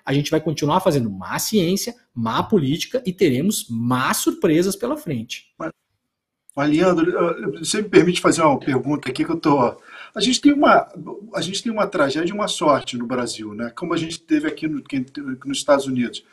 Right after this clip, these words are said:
Speaker 2: que o Bolsonaro, ele pode ser um líder de massas, mas ele não tem comprometimento ideológico,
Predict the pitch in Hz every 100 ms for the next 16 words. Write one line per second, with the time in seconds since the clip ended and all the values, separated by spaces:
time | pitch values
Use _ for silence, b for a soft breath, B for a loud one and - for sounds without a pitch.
0 | b b b - 240 185 247 240 196 139
1 | 156 180 147 127 139 - 175 175 - 202
2 | 170 147 180 175 175 139 131 160 165 -
3 | 135 143 165 214 240 233 247 247 - -
4 | - 151 - 135 131 135 123 123 113 117
5 | 117 - -